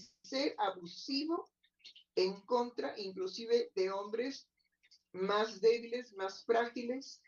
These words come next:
¿sí? Y que naturalmente esta fuerza física puede animar a ir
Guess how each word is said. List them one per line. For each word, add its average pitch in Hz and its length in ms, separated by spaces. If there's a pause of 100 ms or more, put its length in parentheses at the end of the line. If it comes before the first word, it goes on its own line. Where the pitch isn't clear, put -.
¿sí? 247 420 (560)
Y 277 160
que 285 160
naturalmente 277 1600 (1120)
esta 277 460
fuerza 233 420
física 196 680
puede 262 280
animar 254 680 (920)
a 175 160
ir 269 360